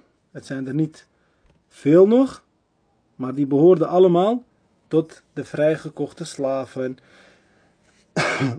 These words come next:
Safina. Safina kana abdan li Ummi Salamata,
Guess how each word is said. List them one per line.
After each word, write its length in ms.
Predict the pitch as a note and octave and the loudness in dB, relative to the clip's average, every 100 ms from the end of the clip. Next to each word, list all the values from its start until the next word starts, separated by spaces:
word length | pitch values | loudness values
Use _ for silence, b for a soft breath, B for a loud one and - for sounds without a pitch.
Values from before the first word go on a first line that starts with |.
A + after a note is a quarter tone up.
| - | -12
Safina. 760 | - G3 F#3 A#3+ C4 E3 G2+ - _ _ _ | 2 2 4 4 4 4 0 -12 _ _ _
Safina 580 | - D#3+ D3+ G3+ A#3 G#3 | -6 -6 -4 -4 -4 -2
kana 400 | G3 F3+ F3 D3+ | -2 -2 -2 0
abdan 340 | G3 G3 A#3 | -2 -2 -4
li 140 | G3 D#3+ | -2 0
Ummi 300 | F3 D#3 C#3+ | 0 0 -4
Salamata, 800 | - E3+ G3 G#3 G#3 A#3 A#3+ | -2 0 2 0 -4 -4 -6